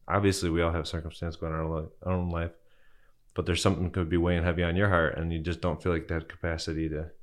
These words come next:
to engage with other people. Um, so that's why I find little things go a long way. Like, like even just saying hello, "How's it going?" You know, um,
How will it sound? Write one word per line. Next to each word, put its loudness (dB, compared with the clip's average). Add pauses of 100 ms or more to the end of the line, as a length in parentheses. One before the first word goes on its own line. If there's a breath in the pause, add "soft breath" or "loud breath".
(540)
to -6
engage 0
with 0
other 0
people. -4 (560 soft breath)
Um, 2
so 2
that's 8
why 8
I 8
find 6
little 6
things 4
go 4
a 4
long 2
way. 0 (140)
Like, -6 (140)
like -6 (100)
even 0
just -2
saying 4
hello, 2
"How's -2
it -4
going?" -2 (220)
You -8
know, -6
um, -2